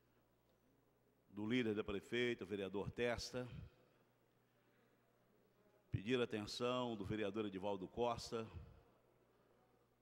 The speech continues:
do vereador Luciano Chitolina, da vereadora Maria José, vereador Remídio Kuntz, vereador Joaninha, vereador Billy, de Vossa Excelência,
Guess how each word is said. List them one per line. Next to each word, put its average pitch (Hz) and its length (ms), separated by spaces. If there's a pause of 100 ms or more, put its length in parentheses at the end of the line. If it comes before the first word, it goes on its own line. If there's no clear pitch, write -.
(160)
do - 60
vereador 98 420
Luciano 101 380
Chitolina, 113 680 (1500)
da 90 120
vereadora 98 420
Maria 98 220
José, 110 520 (1160)
vereador 95 320
Remídio 98 340
Kuntz, - 600 (840)
vereador 98 360
Joaninha, 113 520 (520)
vereador 98 360
Billy, 113 400 (1300)
de 95 120
Vossa 113 320
Excelência, 123 680